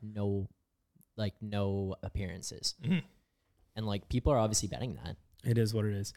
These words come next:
Speaker 2: What?
Speaker 3: I saw, um, another bet that I really dislike is people who bet, uh, M V Ps and then they take the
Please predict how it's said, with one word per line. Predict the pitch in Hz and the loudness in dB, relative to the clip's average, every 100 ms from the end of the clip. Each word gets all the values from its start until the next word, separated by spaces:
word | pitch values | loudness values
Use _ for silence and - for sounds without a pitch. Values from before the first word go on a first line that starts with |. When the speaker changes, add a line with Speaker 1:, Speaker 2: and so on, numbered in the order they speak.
| - | -2
Speaker 2:
What? | 160 - - - - | 0 0 -6 -10 2
Speaker 3:
I | 131 | 4
saw, | - 151 147 143 135 131 127 | 8 12 12 12 10 10 10
um, | 123 123 | 10 10
another | 123 127 123 123 - _ _ _ | 8 8 8 6 0 _ _ _
bet | 131 110 120 113 | -14 -4 -4 -2
that | 117 | -2
I | 117 | 0
really | 113 117 120 117 110 - _ - - | 2 4 6 4 0 -6 _ -12 -4
dislike | 117 - 113 110 107 | -2 -2 -6 -6 -8
is | - 123 110 - | -6 -4 -4 -2
people | 123 117 | -2 2
who | 120 | 2
bet, | 113 110 - | 2 -2 -2
uh, | 110 107 107 | -2 -2 0
M | 113 107 | 0 0
V | 110 | -2
Ps | - 120 139 | 0 0 2
and | 120 | 0
then | 107 | 0
they | 107 | -4
take | - 110 107 | -4 -6 -6
the | 107 | -8